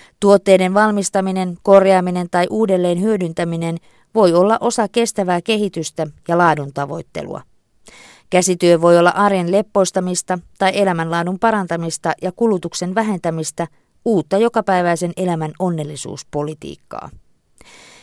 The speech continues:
Elinkeinoelämän valtuuskunnan asennetutkimuksen mukaan suomalaiselle henkisen tarpeen tyydytyksen alueeseen kuuluvat asiat ovatkin tärkeämpiä kuin materiaaliset asiat. Käsityöt on yksi esimerkki siitä,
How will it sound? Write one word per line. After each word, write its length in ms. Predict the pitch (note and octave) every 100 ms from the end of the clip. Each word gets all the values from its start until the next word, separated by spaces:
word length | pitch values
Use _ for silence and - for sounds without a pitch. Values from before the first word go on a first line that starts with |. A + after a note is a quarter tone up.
| _ -
Elinkeinoelämän 800 | F#3+ A3 A3 G3+ G3 G3 G3 F#3+
valtuuskunnan 720 | A3+ A#3 G#3 E3+ F#3 F3 F3
asennetutkimuksen 1000 | G#3+ A#3+ F#3+ D#3 E3 - E3 D#3 - E3
mukaan 520 | F#3 G#3 E3 D#3 D3+ - _ _
suomalaiselle 840 | - G#3+ F3 D#3 D#3 E3 G#3 G3+
henkisen 440 | A#3+ A3 G3 F#3 F#3
tarpeen 420 | A3 G#3+ F3 D#3+
tyydytyksen 580 | E3 D#3+ D#3+ D#3+ E3+ E3
alueeseen 580 | G3 F#3 E3+ D#3+ E3 E3
kuuluvat 440 | F3 E3+ E3 E3
asiat 480 | - G#3+ G3 E3+ - _ _ -
ovatkin 560 | G3 D3 D3 - A#3
tärkeämpiä 720 | G#3+ A#3+ G3+ F3+ D#3+ D3+ D#3+ D3
kuin 240 | D#3+ D3+
materiaaliset 840 | D#3 E3+ - C#3 C3+ C3 C3+ - -
asiat. 440 | C3 - - - - - _ _ _ _ -
Käsityöt 680 | G#3+ - D3 C3+ D3 D3 - _ -
on 180 | G3+
yksi 300 | G3+ - E3+
esimerkki 500 | F#3+ G3 G3+ G3 -
siitä, 460 | G3 A#3 G3+ - D#3